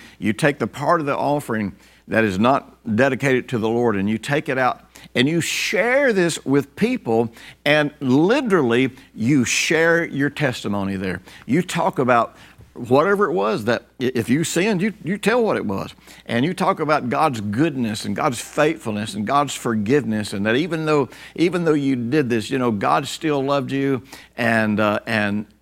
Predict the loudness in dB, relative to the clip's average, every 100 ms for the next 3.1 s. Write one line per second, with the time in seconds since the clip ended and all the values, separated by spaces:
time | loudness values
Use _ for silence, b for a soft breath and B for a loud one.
0 | _ -20 -10 -4 -4 -4 -4 0 2 4
1 | 4 0 -2 0 2 2 0 0 -2 -2
2 | -2 -2 -2 -2 -2 -2 0 2 2 2
3 | 0